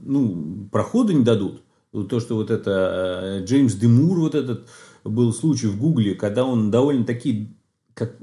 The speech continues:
с точки зрения науки, довольно нейтральные вещи говорил. Там его как мега такого какого-то ре-, э,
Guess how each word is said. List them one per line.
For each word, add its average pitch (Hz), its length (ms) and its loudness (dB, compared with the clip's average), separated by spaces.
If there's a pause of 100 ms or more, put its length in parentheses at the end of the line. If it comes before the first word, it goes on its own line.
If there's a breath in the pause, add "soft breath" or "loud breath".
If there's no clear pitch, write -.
(380)
с - 120 -14
точки 139 320 2
зрения 139 320 2
науки, 117 440 2
довольно 120 380 2
нейтральные 127 540 0
вещи 180 280 -4
говорил. 113 440 0 (500 loud breath)
Там 104 200 -2
его 135 400 2
как - 280 -4 (120)
мега 127 420 2
такого 120 420 -2
какого-то 113 800 -2 (440 soft breath)
ре-, 110 360 0
э, 101 500 2